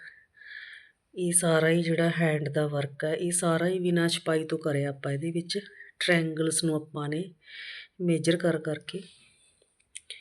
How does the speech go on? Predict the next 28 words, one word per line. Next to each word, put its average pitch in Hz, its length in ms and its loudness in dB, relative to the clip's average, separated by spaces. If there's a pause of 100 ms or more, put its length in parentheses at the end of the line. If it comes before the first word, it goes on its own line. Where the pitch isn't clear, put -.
(1040)
ਤੇ 175 100 0 (440)
ਤੁਸੀਂ 170 580 4
ਇਸ 165 140 0
ਦੀ 170 180 2
ਬਣਾਉਂਦਿਆਂ 160 640 0
ਦੀ 156 420 -6 (460)
ਵੀਡੀਓ 165 560 0
ਚਾਹੁੰਦੇ 156 520 -2
ਹੋ 165 160 -2 (1200)
ਤਾਂ 156 460 2
like, 147 300 2
ਸ਼ੇਅਰ, 160 320 4
ਕੁਮੈਂਟ 156 380 0
ਕਰਿਓ, 160 300 2
ਦੱਸਿਓ, 156 460 0
ਤਾਂ 165 160 0
ਆਪਾਂ 151 380 -2
ਇਹਨੂੰ 156 260 -4
ਬਣਾਉਣ 160 460 2
ਦੀ 147 100 -4
ਜਿਹੜੀ 147 240 -6
ਇਹਦੀ 160 180 -2
ਵੀਡੀਓ 147 400 -6
ਵੀ 160 80 -6
ਤੁਹਾਡੇ 160 260 -4
ਨਾਲ 147 180 -4
ਸ਼ੇਅਰ 151 320 -4
ਕਰਾਂਗੇ। 151 440 -8